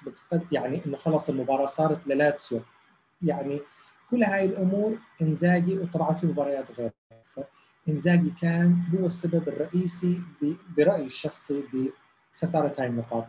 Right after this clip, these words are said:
لاتسيو المفروض يكون، آه، بالترتيب أعلى، آه، أضاع نقاط كثيرة. آه، لسه في مباراة ما راح نعرف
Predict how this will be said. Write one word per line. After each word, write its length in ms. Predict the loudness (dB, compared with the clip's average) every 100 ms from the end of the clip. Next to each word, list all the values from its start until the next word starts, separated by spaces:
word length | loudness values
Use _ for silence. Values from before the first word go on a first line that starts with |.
| -6
لاتسيو 320 | -2 -2 0
المفروض 460 | -2 -4 -4 -2 -2 -6 -16 _ -8
يكون، 480 | -6 -4 -2 -2 -6 -14 -8
آه، 580 | -4 -4 -4 -4 -6 -10 _ _ _ _ -14
بالترتيب 560 | -4 -4 0 0 0 -4
أعلى، 340 | -6 -4 -6 -8 -18 _ _ _ -8
آه، 180 | -6 -6
أضاع 300 | -2 -2 -2
نقاط 360 | -8 -8 -8 -8 -10
كثيرة. 420 | -8 -8 -8 -10 -14 _ _ _ -10
آه، 500 | -6 -4 -4 -6 -12 -20 _ _ _ 2
لسه 260 | 2 2
في 140 | 0 -2 -2
مباراة 640 | -4 -4 -2 0 0 -2 -4 -16 -14
ما 280 | -2 0
راح 260 | 0 -4 -8
نعرف 320 | -8 -6 -8